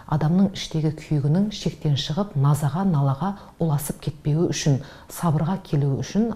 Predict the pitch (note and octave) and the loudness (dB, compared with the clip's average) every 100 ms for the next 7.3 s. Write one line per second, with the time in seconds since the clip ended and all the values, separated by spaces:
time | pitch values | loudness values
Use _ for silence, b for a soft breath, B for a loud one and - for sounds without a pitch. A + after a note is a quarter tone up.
0 | C3+ C3+ C#3 C3+ G#3 G#3 C#3 B2+ B2 D#3 | -4 -2 -2 0 2 0 0 -2 -2 -2
1 | F3 D3 C#3 C3 C#3 B2 A#2+ - A#2 A#2+ | -2 2 2 2 2 0 -4 -6 -6 -4
2 | A#2 A2+ C3 B B B B B B - | -6 -8 -12 B B B B B B -6
3 | C3+ - E3+ D#3+ - G#3+ F#3+ C3 - - | -6 -2 -2 -2 2 4 4 2 -2 -6
4 | D#3+ C#3+ - D3+ - F3 D#3+ D3+ D3 D3 | -4 -4 -6 -8 -2 0 0 0 -6 -4
5 | C#3+ E3+ F3 E3 D3+ - C#3+ C3+ F3+ C#3+ | -2 0 0 0 -4 -6 -2 0 2 2
6 | D3 E3+ E3 D#3+ D#3+ D3+ E3+ D3 D3 D3+ | 4 2 2 -2 -4 -8 -4 -2 -2 -2
7 | C#3+ C3+ | -4 -4